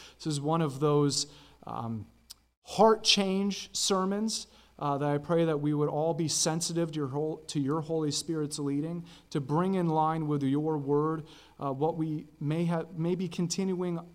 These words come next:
to hold on for years, uh, away from you. But Lord, I pray that we would get that right with you today, that we would, uh, show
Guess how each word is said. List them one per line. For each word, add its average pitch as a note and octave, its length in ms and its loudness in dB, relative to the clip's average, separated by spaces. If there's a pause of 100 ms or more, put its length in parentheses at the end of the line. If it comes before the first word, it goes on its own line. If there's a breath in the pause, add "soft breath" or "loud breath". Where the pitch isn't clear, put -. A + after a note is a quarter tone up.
(100)
to D#3 140 -2
hold F3 280 0
on D#3+ 220 -2
for D3 160 -4
years, C#3+ 720 0 (420 loud breath)
uh, C3 260 -8
away D3+ 340 4
from C#3+ 220 -2
you. G2+ 280 -8 (400 soft breath)
But D3 80 -2
Lord, D#3+ 200 6
I D#3+ 60 4
pray F3+ 220 2
that F3+ 100 2
we E3+ 140 4
would D3+ 120 2
get C#3 200 -2
that B2+ 180 -4
right A2 260 -6
with A#2 160 -10
you A2 120 -8
today, G#2 460 -10 (340 soft breath)
that C3+ 160 -2
we C#3+ 120 4
would, D3 400 0
uh, - 220 -20
show E3+ 680 2